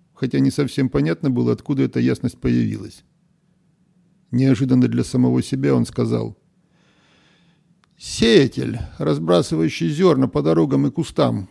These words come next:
умрёт скоро». Те, кто слушал разговор, засмеялись, но лицо Иешуа помрачнело. «Да ты, Ехуда, уж пророчествовать начал?»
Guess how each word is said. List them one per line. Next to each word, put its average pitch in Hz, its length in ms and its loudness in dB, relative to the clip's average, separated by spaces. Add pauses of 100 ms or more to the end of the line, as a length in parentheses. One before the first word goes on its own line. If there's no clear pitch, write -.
(160)
умрёт 202 420 4
скоро». 127 500 0 (2500)
Те, 127 160 2
кто - 180 -4
слушал 123 400 -2
разговор, 131 460 0
засмеялись, 120 760 -2 (500)
но 117 180 -4
лицо 127 300 -2
Иешуа 139 400 -2
помрачнело. 131 880 -4 (1700)
«Да 117 260 2
ты, 123 420 4
Ехуда, 120 480 2
уж 110 200 -2
пророчествовать 185 840 4
начал?» 113 460 0